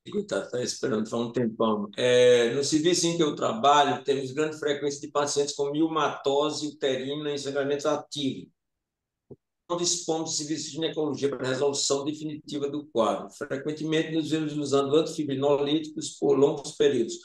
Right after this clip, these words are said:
Qual a sua recomendação para esses casos? Eu já vou, eu já vou completar com uma outra questão também, pra gente encerrar as questões da assistência. É, se você, a Eliana pergunta se você tem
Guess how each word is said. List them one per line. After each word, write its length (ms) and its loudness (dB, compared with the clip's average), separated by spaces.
Qual 200 4
a 80 6
sua 320 4
recomendação 1040 2
para 140 0
esses 260 -4
casos? 360 -4
Eu 120 0
já 180 4
vou, 140 6
eu 60 -2
já 200 0
vou 720 -2
completar 480 -8
com 120 -12
uma 80 -4
outra 340 -2
questão 440 -8
também, 640 -2
pra 220 0
gente 180 -4
encerrar 280 -2
as 120 -4
questões 320 -4
da 80 -2
assistência. 1000 0
É, 220 -6
se 200 -6
você, 880 2
a 160 6
Eliana 460 4
pergunta 260 2
se 100 -10
você 180 -10
tem 440 -2